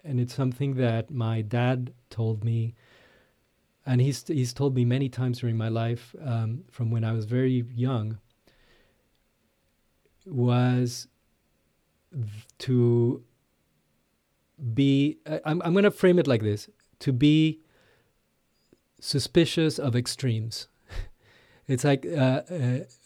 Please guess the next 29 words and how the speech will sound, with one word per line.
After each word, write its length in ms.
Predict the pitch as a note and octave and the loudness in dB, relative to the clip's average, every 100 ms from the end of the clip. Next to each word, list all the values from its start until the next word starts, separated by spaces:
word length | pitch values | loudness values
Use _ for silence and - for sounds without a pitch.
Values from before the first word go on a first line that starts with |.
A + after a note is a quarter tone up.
| G3 G3+ | -20 -10
you 180 | D#3+ D3+ | -2 0
ca-, 120 | D3 | 2
you 120 | F3+ D#3 | 2 2
can 140 | D#3+ | 2
put 160 | D#3+ D3+ | 2 2
it 80 | |
more 120 | C3+ B2+ | 2 2
proactively, 560 | B2+ A#2+ A#2 A2+ A#2+ | 0 0 0 2 2
like, 180 | C#3 A#2 | 0 0
avoid 420 | B2+ A#2 C#3+ C#3+ | 0 4 4 4
the 120 | C#3 | 2
extremes. 600 | C3 B2 - C3 A#2 A2 | 0 0 -2 0 0 -2
Like, 160 | C3 B2 | -4 -2
the 140 | C3+ | 2
extremes, 680 | C3+ - - F3+ F#3 F#3+ - - _ _ _ _ - | 0 0 0 2 2 0 -6 -14 _ _ _ _ -4
uh, 120 | C#3 | -2
it's 200 | - - - | -2 -2 -2
easy 400 | F#3 F#3 F3 F#3 | 0 0 0 -4
to, 540 | - - D3 C#3 D3+ | -4 -2 2 2 0
the 140 | D#3 D3+ | 2 0
extremes 380 | - - G#3 G#3+ | 2 2 4 6
almost 320 | G3+ F#3+ - | 4 4 2
are 220 | C3+ C3 - | 0 0 0
easy 560 | B2+ C3 F3+ F#3 G3+ _ | 0 0 -2 -4 -6 _
to 100 | - | -4
gravitate 500 | C#3 C3+ C#3 - D#3+ | 0 2 2 -2 -6
towards. 540 | E3 E3+ F3 F3+ - - _ _ _ _ _ _ _ - | -4 -2 -2 -2 -8 -18 _ _ _ _ _ _ _ -4
Um, 600 | C3 B2 A#2+ A#2 A2 F#2 _ _ _ _ _ _ _ _ _ _ _ - | 2 4 4 2 -2 -6 _ _ _ _ _ _ _ _ _ _ _ -4
and 600 | C3+ C#3 C3+ B2+ B2+ | 0 2 2 2 0